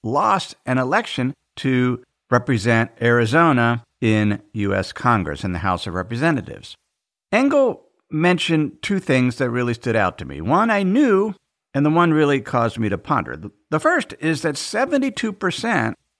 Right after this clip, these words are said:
of water use in Arizona is for agriculture, and her presentation was all about the water situation in Arizona and other areas around the Southwest.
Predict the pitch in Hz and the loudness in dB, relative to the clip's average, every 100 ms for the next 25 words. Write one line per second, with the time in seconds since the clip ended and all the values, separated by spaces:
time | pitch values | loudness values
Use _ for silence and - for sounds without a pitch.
0 | _ 139 127 117 139 196 208 147 123 120 | _ 2 2 0 4 4 6 4 4 4
1 | 117 - - 127 117 120 - 120 120 110 | 2 -4 -2 2 2 2 0 2 2 2
2 | 170 165 120 110 - 107 95 - 101 95 | 2 4 4 0 0 0 0 -4 -4 0
3 | 95 98 - 107 87 80 - 65 - - | 0 -2 -2 -2 0 -4 -6 -8 -8 -4
4 | 98 120 190 185 214 190 180 214 202 - | -2 2 0 2 0 0 -2 0 0 0
5 | 151 139 135 143 147 143 156 151 - _ | -2 -2 0 0 0 -2 0 0 -2 _
6 | _ - 113 113 107 - _ 117 131 143 | _ -2 2 2 0 -6 _ 0 2 4
7 | 135 - 117 - 110 104 98 - 113 101 | 0 -4 -6 -6 -2 0 0 -2 -4 -6
8 | 104 _ - 113 113 110 - 117 113 107 | -6 _ 0 2 2 0 -2 0 0 0
9 | 135 131 113 110 107 - _ 98 104 98 | 0 0 2 0 -2 -6 _ -2 0 -2
10 | - 90 85 87 90 85 87 - 85 - | -2 -2 -2 -4 -4 -4 -6 -6 -6 -6
11 | 160 156 - - | -8 -8 -10 -18